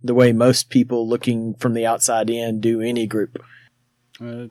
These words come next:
Speaker 2: think you hit the nail on the head there. And, um,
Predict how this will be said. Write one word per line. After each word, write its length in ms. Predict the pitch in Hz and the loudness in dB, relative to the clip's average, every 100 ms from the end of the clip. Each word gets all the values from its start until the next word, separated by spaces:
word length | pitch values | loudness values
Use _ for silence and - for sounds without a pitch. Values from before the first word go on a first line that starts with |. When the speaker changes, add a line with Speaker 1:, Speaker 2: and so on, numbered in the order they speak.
| - | -10
Speaker 2:
think 160 | 139 | -8
you 80 | 135 | -6
hit 160 | 139 135 | -8 -8
the 60 | |
nail 300 | 120 127 135 | -10 -8 -8
on 100 | 135 | -10
the 80 | 131 | -10
head 200 | 120 139 | -10 -10
there. 260 | 117 127 - _ _ _ _ _ _ | -10 -12 -14 _ _ _ _ _ _
And, 380 | 123 120 117 113 | -12 -10 -8 -8
um, 480 | 120 113 110 110 | -8 -8 -10 -14